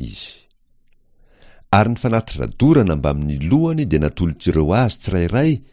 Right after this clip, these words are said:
araka ny nandrasana azy, ka nidorany ho fofona teo ambonin'ny alitara. Ary nanasa ny tovany sy ny tongony izy,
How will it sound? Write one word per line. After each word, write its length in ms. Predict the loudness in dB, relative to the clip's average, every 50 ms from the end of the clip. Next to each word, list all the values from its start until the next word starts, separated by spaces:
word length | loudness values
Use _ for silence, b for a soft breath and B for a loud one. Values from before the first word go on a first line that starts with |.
| b b b b _ _
araka 320 | 0 2 2 2 0 -2 -4
ny 80 | -2
nandrasana 580 | -2 -4 -4 -6 -8 -6 -4 -2 -2 -2 -4 -6 -8 -8
azy, 460 | -6 -6 -4 -4 -6 -8 -10 -14 -18 b b b b b b b
ka 120 | 0 0
nidorany 560 | 0 0 -4 -2 2 2 4 4 4 2 2
ho 80 | 0 -2
fofona 440 | -4 -6 -8 -8 -8 -6 -6 -8 -6
teo 160 | -4 -4 -4
ambonin'ny 360 | -4 -6 -6 -8 -6 -6 -8
alitara. 440 | -8 -10 -12 -14 -14 -14 -14 -16 -20 -20 _ _ _ b b b b b b b b b b b b b b b b b b _ 2
Ary 220 | 4 4 4 4 2
nanasa 380 | 2 2 2 2 2 0 -2 -2
ny 60 | -4 0 2
tovany 320 | 4 4 4 4 2 0
sy 140 | 0 -2 -2 -2
ny 60 | -2 0 0
tongony 380 | 0 0 2 0 0 0 0 0
izy, 280 | -2 -4 -6 -10 -12